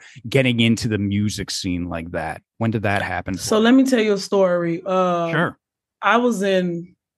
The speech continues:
Speaker 2: grammar school.
Speaker 1: Mm-hmm.
Speaker 2: And I'm sorry, let me go, let me go a little further. Uh, high
Speaker 1: Okay.
Speaker 2: school, high school. And you know, you know, you wanna,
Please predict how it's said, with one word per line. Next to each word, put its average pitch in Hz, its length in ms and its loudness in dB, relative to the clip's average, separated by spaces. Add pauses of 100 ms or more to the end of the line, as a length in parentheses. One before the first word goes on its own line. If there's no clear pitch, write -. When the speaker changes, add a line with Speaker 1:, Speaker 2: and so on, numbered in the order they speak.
(200)
Speaker 2:
grammar 185 420 2
school. 156 460 -6 (500)
Speaker 1:
Mm-hmm. 117 260 -12 (640)
Speaker 2:
And 190 720 0 (560)
I'm 247 120 4
sorry, 190 580 2
let 190 140 -4
me 202 80 -2
go, 190 260 4
let 185 120 2
me 220 80 4
go 208 60 2
a 202 60 2
little 185 120 2
further. 180 500 -2 (540)
Uh, 190 260 4
high 240 220 2
Speaker 1:
Okay. 269 80 0
Speaker 2:
school, 170 440 -2 (400)
high 311 200 4
school. 277 260 2
And 262 100 2
you 311 100 4
know, 240 520 2
you 240 120 -6
know, 233 80 0
you 233 180 2
wanna, 220 320 2